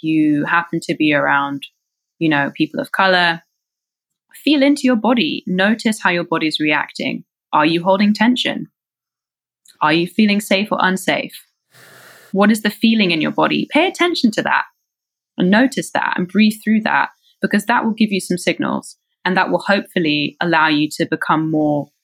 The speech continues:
responsive rather than reactive, um, about how you then behave to other bodies, and, and being able to really check in with your mind and check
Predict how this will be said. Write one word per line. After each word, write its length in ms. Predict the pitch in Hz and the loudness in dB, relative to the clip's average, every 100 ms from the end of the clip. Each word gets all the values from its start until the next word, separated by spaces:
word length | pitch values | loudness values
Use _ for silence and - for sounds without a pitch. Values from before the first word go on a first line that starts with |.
| _ | _
responsive 840 | 156 160 - 185 208 - 156 160 - _ _ _ _ _ | -2 -2 -2 2 2 0 -4 -4 -8 _ _ _ _ _
rather 240 | 175 175 | 0 0
than 140 | 180 160 | -2 -2
reactive, 640 | 151 160 156 - 143 - 147 _ _ _ _ - | 0 0 -2 -4 -4 -4 -6 _ _ _ _ -2
um, 380 | 165 151 147 - - | 0 2 0 -4 -4
about 260 | 156 165 - | -2 0 -2
how 160 | - 180 | 0 0
you 200 | 170 160 | 0 -2
then 440 | 151 160 156 151 151 _ _ | -2 -2 0 -4 -6 _ _
behave 600 | - 156 190 180 - - - | -6 -4 -2 -2 -2 -8 -4
to 160 | - - | -4 -2
other 180 | 180 185 | -2 -2
bodies, 720 | 151 151 147 156 - - - _ _ _ _ _ _ _ _ | -2 -2 -2 -4 -8 -18 -20 _ _ _ _ _ _ _ _
and, 280 | 170 165 165 | 0 0 0
and 160 | 165 165 | -2 -2
being 220 | 175 170 | 0 2
able 260 | 165 170 165 | 2 2 -2
to 160 | - | -4
really 300 | 160 160 156 | -4 -2 0
check 300 | 151 - 180 | -2 -2 -2
in 120 | 196 175 | 0 0
with 140 | 160 | -2
your 120 | 160 | -2
mind 420 | 151 160 165 151 147 | 2 4 2 2 -4
and 100 | 151 | -4
check 180 | 156 | -4